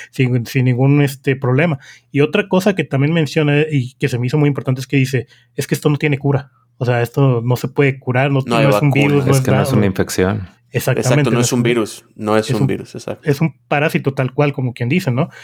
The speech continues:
Speaker 2: Ujú.
Speaker 1: Y todo ese, esa escena, eh, del té, y conforme va haciendo preguntas y cómo empieza como que a temblar y ya hasta que de plano dice, "No, pues voy a, voy a dejar la taza de té", se me hizo tan tensa, pero tan,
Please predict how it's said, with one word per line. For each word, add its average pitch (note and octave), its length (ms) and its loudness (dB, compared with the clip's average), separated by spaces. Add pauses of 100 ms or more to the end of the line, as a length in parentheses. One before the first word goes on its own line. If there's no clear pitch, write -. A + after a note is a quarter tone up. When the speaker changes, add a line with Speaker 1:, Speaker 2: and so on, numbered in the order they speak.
(440)
Speaker 2:
Ujú. A#2+ 100 2
Speaker 1:
Y C#3+ 440 0 (320)
todo F3 240 2
ese, A#3 420 0 (300)
esa C#3+ 240 0
escena, D#3 440 -2 (140)
eh, B2+ 460 0
del A#2+ 180 -6
té, D#3 360 -2 (340)
y C#3 80 -6
conforme C3+ 400 2
va B2+ 80 2
haciendo E3+ 340 0
preguntas B2+ 420 0
y D3 60 -4
cómo C#3+ 180 0
empieza D3+ 320 0
como D3 280 0
que B2+ 340 0 (380)
a C3 120 0
temblar B2+ 420 2
y C#3 60 4
ya C3 140 2
hasta C#3 240 -2
que C#3 80 -2
de B2 80 -2
plano C#3 220 2
dice, C3+ 220 2
"No, B2 180 -2
pues - 320 -12
voy B2 160 -6
a, C#3 60 -6
voy C3+ 120 0
a C3+ 40 2
dejar C3+ 180 0
la C3 120 0
taza C3+ 220 -2
de C3+ 60 -4
té", D#3+ 140 -12 (680)
se C3+ 140 2
me B2+ 60 2
hizo A3 180 0
tan C#3 260 2
tensa, C3+ 380 0
pero C#3 180 0
tan, B2+ 300 -4